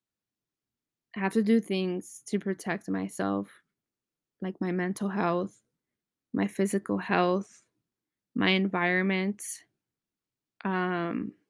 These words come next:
my soul, my spirit. And of course, <sighs> Gabby, dead Gabby will come out every little bit once in a while, now with a limit because she can't be doing that stuff anymore, like,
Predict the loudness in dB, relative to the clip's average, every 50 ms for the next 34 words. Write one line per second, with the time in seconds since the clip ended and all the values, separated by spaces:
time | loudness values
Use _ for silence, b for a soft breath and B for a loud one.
0 | _ _ -4 -2 -2 -2 -4 -4 0 2 2 4 4 4 4 2 2 0 -2 -6
1 | -8 -8 -8 -8 -8 -10 -12 -10 -4 -2 0 0 2 0 0 -2 -6 _ -12 -12
2 | -12 -12 -16 _ _ _ _ _ _ _ _ _ _ _ _ _ _ _ _ _
3 | _ _ _ _ _ _ _ _ _ _ _ _ _ _ _ _ _ _ _ _
4 | _ _ _ _ _ _ _ _ _ -2 0 2 2 0 -2 -4 -2 0 0 0
5 | 0 -2 -4 -10 -14 -16 -18 -20 -20 _ _ -14 -12 -12 -12 -14 -20 _ -20 -20
6 | _ _ _ _ _ _ _ -20 -20 -20 -14 _ -6 -2 2 6 10 10 10 10
7 | 10 8 4 2 0 0 2 4 6 6 6 6 6 6 6 6 6 6 4 4
8 | 4 2 2 4 4 2 2 2 0 0 0 0 0 2 2 2 2 0 0 0
9 | -2 -2 -2 -2 -2 -2 0 0 0 0 0 0 0 0 2 2 2 4 4 4
10 | 2 2 0 -2 -4 -6 -8 _ _ -14 -14 _ _ 0 2 4 6 6 6 4
11 | 2 2 2 0 0 0 -2 0 2 2 2 2 2 2 2 2 0 0 -2 0
12 | 0 -2 -2 0 -2 -2 0 -2 -4 -4 -2 -2 -2 0 0 0 0 2 0 0
13 | 0 0 0 0 0 0 0 0 0 0 -2 -4 -4 -4 -4 -2 -2 -2 -2 -2
14 | 0 0 -2 -2 0 0 0 2 2 0 0 -2 -4 -8 -14